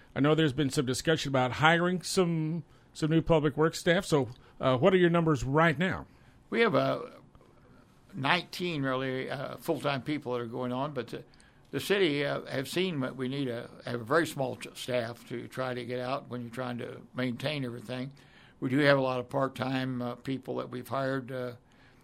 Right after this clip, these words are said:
Speaker 2: uh, just to d-, mow the cemeteries and things of that nature. And, uh, it's been a great help to us, but, uh, we really need some full-time people out there. And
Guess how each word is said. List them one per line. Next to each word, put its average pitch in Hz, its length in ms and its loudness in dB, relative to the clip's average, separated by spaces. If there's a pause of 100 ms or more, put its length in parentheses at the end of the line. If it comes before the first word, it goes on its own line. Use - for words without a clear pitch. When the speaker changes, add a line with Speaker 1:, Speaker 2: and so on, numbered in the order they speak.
(160)
Speaker 2:
uh, 127 240 -6 (600)
just 135 200 -6
to - 180 -10 (340)
d-, - 140 -8
mow 147 160 2
the 135 140 -2
cemeteries 131 720 0
and 127 120 -8
things 135 240 -4
of 120 100 -10
that 131 180 -4
nature. 127 520 -6 (520)
And, 135 420 -4
uh, 123 240 -4 (1400)
it's 143 180 -6
been 139 180 2
a 123 60 0
great 127 300 2
help 165 300 2
to 120 180 -2
us, 117 120 -8
but, 120 180 -6 (200)
uh, 123 160 -2
we 131 120 -4
really 180 240 -4
need 139 100 -8
some 120 140 -10
full-time 123 420 -4
people 123 320 -6
out 120 180 -10
there. 131 260 -2
And 123 100 -6